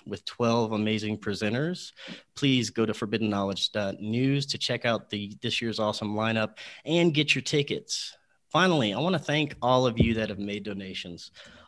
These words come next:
Although I rarely talk about it or ask for them, we could definitely use help right now. Uh, you know, trying to do the show five days a week or more, paying rent, having food and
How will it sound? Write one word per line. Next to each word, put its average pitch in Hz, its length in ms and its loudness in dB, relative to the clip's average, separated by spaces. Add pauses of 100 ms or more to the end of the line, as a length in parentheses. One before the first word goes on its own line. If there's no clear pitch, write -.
(260)
Although 131 220 4
I 135 60 8
rarely 147 300 4
talk 131 300 2
about 113 300 0
it 104 80 -2
or 104 80 0
ask 101 180 -2
for - 80 -10
them, 101 300 -6 (240)
we 107 80 -6
could 98 240 -8
definitely 135 380 0
use 113 180 -2
help 98 240 -6
right 92 140 -4
now. 95 380 -6 (200)
Uh, 101 320 0 (160)
you 127 100 -4
know, 110 120 -4 (180)
trying 139 180 2
to 135 60 2
do 135 100 0
the 127 100 -2
show 113 220 -2
five 110 300 2
days 101 160 6
a 104 60 -4
week 101 200 -6
or 101 60 -4
more, 98 340 -2 (460)
paying 135 260 4
rent, 123 300 0
having 123 280 -2
food 127 260 -2
and 101 260 -4